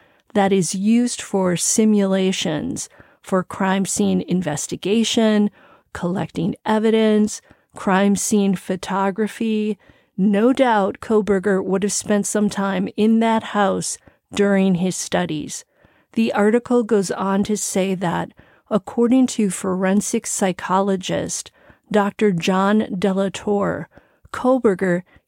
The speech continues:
can't yet be labeled a psychopath or even a serialist. Doctor Delatorre said, and I quote, "What actually happened was that he was a mass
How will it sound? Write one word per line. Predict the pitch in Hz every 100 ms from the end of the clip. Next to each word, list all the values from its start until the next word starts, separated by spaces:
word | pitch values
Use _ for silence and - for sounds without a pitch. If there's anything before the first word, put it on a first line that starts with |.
| _
can't | - 247 233 240
yet | 220 208 208 180 -
be | 185 185
labeled | 180 185 185 190 185 -
a | 180
psychopath | - - 190 185 233 - 233 233 233 - _ - _ -
or | 202 -
even | 214 208 214 208
a |
serialist. | 185 - - 190 185 185 170 165 170 - - _ _ _ -
Doctor | 202 185 - 240
Delatorre | 208 208 208 208 - 196 185
said, | - - 320 180 175 -
and | 185
I | 190
quote, | 185 - 220 175 - - _ - _ -
"What | 196 -
actually | 190 202 - 254 254
happened | 220 214 208 - 185 180 180 _ - _ 214
was | 196
that | - 208 196
he | - - 226 220 233
was | 190 190 185 - -
a | 180
mass | 180 185 202 208 170 175 - -